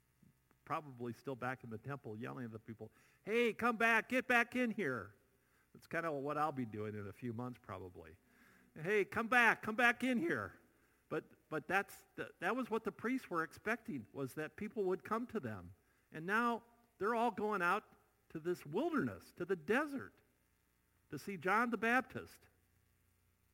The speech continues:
This story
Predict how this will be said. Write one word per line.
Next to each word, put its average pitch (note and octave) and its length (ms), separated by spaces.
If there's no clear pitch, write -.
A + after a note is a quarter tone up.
This - 120
story C3 600